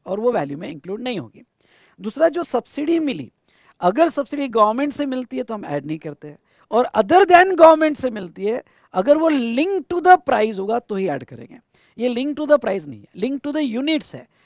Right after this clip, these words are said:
जिसका प्राइस से कोई कंसर्न नहीं, इसलिए वो हम ऐड नहीं करेंगे। ये वाला ट्रांजैक्शन ज-, अगर हम देखें तो ये वाला ट्रांजैक्शन उन्होंने जो दिया है, ओके, ये तो परचेस वाला है, इसलिए सप्लाई नहीं है।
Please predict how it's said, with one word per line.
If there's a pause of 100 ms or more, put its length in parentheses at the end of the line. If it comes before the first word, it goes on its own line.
(120)
जिसका
प्राइस
से
कोई
कंसर्न
नहीं, (120)
इसलिए (100)
वो
हम
ऐड
नहीं
करेंगे। (540)
ये
वाला
ट्रांजैक्शन
ज-,
अगर
हम
देखें
तो
ये
वाला
ट्रांजैक्शन
उन्होंने
जो
दिया
है, (300)
ओके,
ये
तो
परचेस
वाला
है,
इसलिए
सप्लाई
नहीं
है।